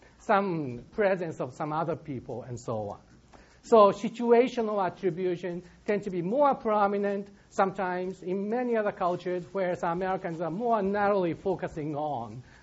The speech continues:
disposition of the person. And if you map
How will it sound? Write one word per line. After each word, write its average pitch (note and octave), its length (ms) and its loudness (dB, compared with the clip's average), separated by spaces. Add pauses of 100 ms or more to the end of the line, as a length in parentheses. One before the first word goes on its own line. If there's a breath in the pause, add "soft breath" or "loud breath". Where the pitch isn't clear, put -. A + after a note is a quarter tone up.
(120 soft breath)
disposition D3+ 720 4
of A#2+ 100 -6
the B2 80 -6
person. B3 560 2 (360 loud breath)
And G#3 300 6
if C4 160 4
you B3 140 4
map A3 580 0